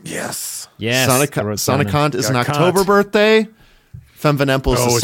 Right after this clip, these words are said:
Speaker 1: means
Speaker 3: September birthday.
Speaker 1: Which means I probably missed the next one.
Speaker 3: Fem-, Swecuary wins.
Speaker 1: Yeah.
Speaker 3: Sana Kant, twenty-six.
Speaker 1: Ah, yes.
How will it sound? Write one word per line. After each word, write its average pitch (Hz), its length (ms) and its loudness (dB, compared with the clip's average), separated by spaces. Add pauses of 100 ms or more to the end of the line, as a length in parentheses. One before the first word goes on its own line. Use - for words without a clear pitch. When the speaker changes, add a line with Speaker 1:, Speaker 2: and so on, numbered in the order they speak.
Speaker 1:
means 135 80 2
Speaker 3:
September 127 340 2
birthday. 90 680 -6 (420)
Speaker 1:
Which - 180 -4
means 135 260 0
I 113 140 0
probably 117 340 -2
missed 110 380 -6
the 104 80 -6
next 101 340 -8
one. 90 280 -14 (760)
Speaker 3:
Fem-, 185 480 -6
Swecuary 190 840 0
wins. 156 760 -2 (680)
Speaker 1:
Yeah. 101 360 -12
Speaker 3:
Sana - 280 -4
Kant, 170 420 -6 (380)
twenty-six. 123 500 -8
Speaker 1:
Ah, - 140 -10
yes. - 520 -8